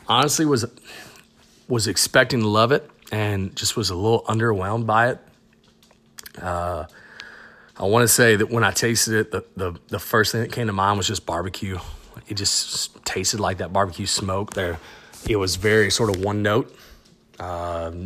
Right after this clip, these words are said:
not complex at all. Now, it may just been a, a bad version of it, but was just not a, a, a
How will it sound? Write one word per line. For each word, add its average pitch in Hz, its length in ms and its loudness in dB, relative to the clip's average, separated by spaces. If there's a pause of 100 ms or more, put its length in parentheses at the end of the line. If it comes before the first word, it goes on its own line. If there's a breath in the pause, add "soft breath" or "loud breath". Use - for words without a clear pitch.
(140)
not 104 340 -4
complex 98 520 -4
at 90 60 -8
all. 90 340 -4 (320 loud breath)
Now, 98 180 4
it 110 180 -4
may 107 220 -2
just 104 200 -6
been 101 120 -8
a, 92 180 -8
a 87 100 -8
bad 95 500 -6 (680)
version 104 580 -4
of 101 160 -4
it, - 180 -8 (280)
but 95 280 -8 (400 loud breath)
was 95 180 -8
just 107 180 -6
not 101 280 -2
a, 87 360 -12 (100)
a, 98 60 -10
a 85 60 -14